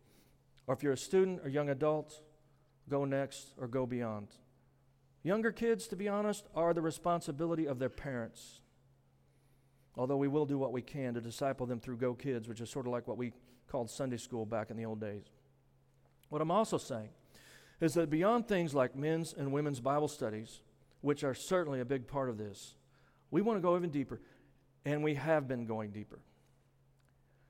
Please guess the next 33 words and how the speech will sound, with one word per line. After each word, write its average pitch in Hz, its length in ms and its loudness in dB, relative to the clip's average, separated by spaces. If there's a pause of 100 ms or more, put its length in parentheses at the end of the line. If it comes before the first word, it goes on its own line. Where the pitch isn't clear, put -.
(120)
This 160 160 0
fall, 170 300 6
we 165 80 4
will 151 100 2
have 147 180 2
at 131 100 0
least 135 280 -2
two 202 140 0
women's 196 280 0
Bible 175 300 2
studies 175 400 0
going 165 260 0
on 160 220 2
and 143 80 -2
at 135 80 -4
least 135 240 -4
two 160 140 2
men's 151 300 0
Bible 160 320 0
studies. 156 500 -2 (600)
But 143 100 2
even 151 180 2
better, 156 240 4
we 139 140 2
have 131 240 0 (120)
one-on-one 147 720 0 (180)
discipleship 135 760 -2
happening 131 360 -4
with 117 140 -8
quite 165 280 0
a 175 60 -2
few 170 180 0
women 135 340 -2